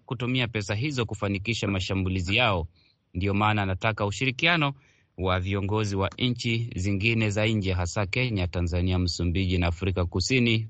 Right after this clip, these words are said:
kushinda nguvu A D F. Brigedia Jenerali Felix Kulaije ni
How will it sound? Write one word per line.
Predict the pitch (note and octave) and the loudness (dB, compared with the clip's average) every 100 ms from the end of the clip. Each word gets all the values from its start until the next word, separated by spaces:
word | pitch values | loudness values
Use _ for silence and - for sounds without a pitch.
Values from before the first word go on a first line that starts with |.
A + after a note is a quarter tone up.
| - | -4
kushinda | G#2 G2+ G2 - - - A#2+ G#2+ G2 | -2 0 -2 -6 -6 0 2 4 4
nguvu | G2 G2+ F#2 E2+ - - | 2 2 0 -2 -2 0
A | F2 | 0
D | D2+ G1+ | 0 -4
F. | - G#1 - _ _ _ _ _ _ _ - - - - - _ _ - | -2 -2 -4 _ _ _ _ _ _ _ -20 -20 -20 -20 -20 _ _ -2
Brigedia | C#3 D3+ E3 F#3+ G3 | 2 2 2 2 2
Jenerali | D#3+ C#3+ D#3 D3+ | 2 2 2 0
Felix | C3+ D3+ C#3+ B2+ - | 0 0 0 0 -2
Kulaije | C3 B2+ D3+ D#3 E3+ E3+ C3+ | 0 2 2 0 0 -2 0
ni | A#2+ A#2 A2+ A2 G#2+ G#2 | 2 4 4 2 2 -2